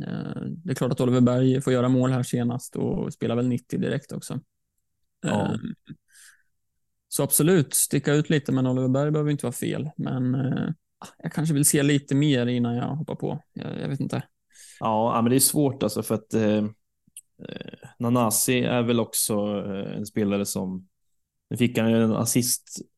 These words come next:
Speaker 2: eh, senast här på det skottet som han, eller halvskottet ska man väl <laughs> säga, som, eh,
Speaker 1: Mm.
Speaker 2: som Berg gjorde mål på, eh, sen. Men,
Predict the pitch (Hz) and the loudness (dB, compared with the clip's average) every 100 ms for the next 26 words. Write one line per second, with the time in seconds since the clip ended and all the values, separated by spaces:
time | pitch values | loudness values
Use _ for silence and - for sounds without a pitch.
0 | _ - 110 98 98 107 104 110 110 98 | _ -10 -6 -2 0 2 2 0 0 -2
1 | 95 - 98 95 92 - 101 - 104 - | -2 -4 -8 -6 -8 -8 -6 -4 -4 -2
2 | 107 - 104 98 - _ _ _ _ _ | -2 0 -2 -2 -8 _ _ _ _ _
3 | _ _ - 98 - 120 101 98 - 104 | _ _ -2 -2 0 0 0 -2 -2 -2
4 | - - 117 - 113 107 107 - - - | -4 -6 -6 -4 -4 -2 -2 -4 -8 -8
5 | - 98 101 98 98 120 127 104 104 107 | -2 -2 0 -2 -2 -2 -2 -2 0 2
6 | 101 104 101 98 101 - - 92 101 98 | 2 0 -2 -4 -6 -8 -6 -4 -2 -2
7 | 101 95 107 | 0 0 0